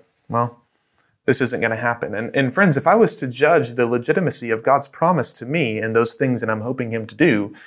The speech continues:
if I was to judge the legitimacy of that based off of how I feel, like Abraham and Sarah do here,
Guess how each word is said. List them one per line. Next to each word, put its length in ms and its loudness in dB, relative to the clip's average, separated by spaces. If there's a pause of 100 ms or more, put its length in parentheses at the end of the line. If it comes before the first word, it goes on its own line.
(140)
if 80 -2
I 60 8
was 160 4
to 80 -6
judge 380 4
the 100 2
legitimacy 760 0
of 160 -8
that 320 0 (260)
based 300 4
off 160 4
of 140 2
how 200 0
I 120 4
feel, 420 4
like 220 2
Abraham 320 0
and 120 -8
Sarah 280 2
do 120 -6
here, 420 -8